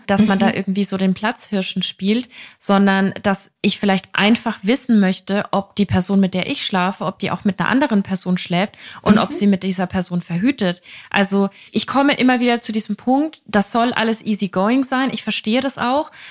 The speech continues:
Speaker 1: aber gleichzeitig glaube ich, dass es wahnsinnig kompliziert werden kann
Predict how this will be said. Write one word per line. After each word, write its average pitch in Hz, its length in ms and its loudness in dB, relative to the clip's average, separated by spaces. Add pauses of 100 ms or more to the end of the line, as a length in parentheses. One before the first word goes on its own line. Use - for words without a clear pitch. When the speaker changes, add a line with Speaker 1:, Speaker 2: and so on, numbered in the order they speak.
(220)
Speaker 1:
aber 208 580 2 (220)
gleichzeitig 226 640 0
glaube 220 320 0
ich, - 160 -4
dass 220 180 -2
es 208 160 -8
wahnsinnig 226 440 0
kompliziert 233 720 -2
werden 240 320 0
kann 254 340 0